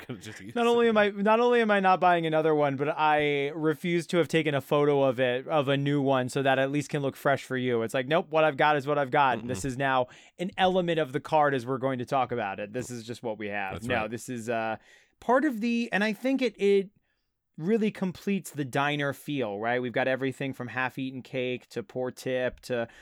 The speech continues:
Speaker 2: surly server. It's, it's just everything you want.
Speaker 1: I, so far, aside from the mystery, I'm titillated. That's the only verb, verb I can think of.
Speaker 2: Well, I wonder if we are going to figure out the surprise within the next page. Bobby, are you ready for the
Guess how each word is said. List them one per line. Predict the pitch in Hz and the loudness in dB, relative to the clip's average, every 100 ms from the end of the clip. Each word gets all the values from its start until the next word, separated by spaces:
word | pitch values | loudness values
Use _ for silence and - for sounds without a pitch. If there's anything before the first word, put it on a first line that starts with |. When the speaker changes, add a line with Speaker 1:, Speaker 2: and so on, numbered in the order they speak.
| _ | _
Speaker 2:
surly | - - 160 139 139 | -14 -2 0 2 0
server. | 127 - 135 127 131 131 131 135 | -4 -2 -2 0 0 2 2 0
It's, | 143 139 | -2 -4
it's | 180 | -6
just | 226 220 | -4 -2
everything | 214 226 226 | -2 -2 -2
you | 226 | -2
want. | 240 160 95 | -2 -4 -6
Speaker 1:
I, | - - | -10 -10
so | - 196 | -4 -2
far, | 202 226 277 254 - _ _ - | 0 0 0 -4 -10 _ _ -8
aside | 139 - 185 185 | -6 0 0 0
from | 175 | -2
the | 143 | 0
mystery, | 156 - 147 131 131 | 0 -2 0 0 0
I'm | 135 135 | -2 -2
titillated. | 151 214 127 92 90 - - | -2 -4 -4 -6 -8 -12 -8
That's | 123 - | -6 -4
the | 139 | -4
only | 120 | -4
verb, | 107 127 123 82 | -2 -2 -2 -4
verb | 87 135 110 | -4 -2 -2
I | |
can | 90 90 | -6 -10
think | 92 87 | -10 -10
of. | 85 - | -10 -6
Speaker 2:
Well, | 139 | -2
I | 139 | 0
wonder | 147 185 202 190 | 0 2 2 2
if | 180 | 0
we | 180 185 | 0 2
are | 185 160 | 2 2
going | 175 180 180 | 0 -2 -4
to | 180 | -6
figure | - 185 185 180 | -4 -2 2 4
out | 175 170 156 139 | 4 4 0 -4
the | 175 165 | -6 -4
surprise | 165 135 185 190 170 147 | -8 -4 0 2 2 0
within | 156 156 170 | -2 -4 -4
the | 165 | -2
next | 165 156 - | -4 -6 -4
page. | 190 156 110 | -4 -4 -2
Bobby, | 135 143 139 | 0 0 0
are | 123 | -2
you | 131 127 | -2 -2
ready | 131 147 | -2 -4
for | 143 139 139 143 147 | -6 -6 -4 -2 -4
the | 135 139 139 | -4 -6 -4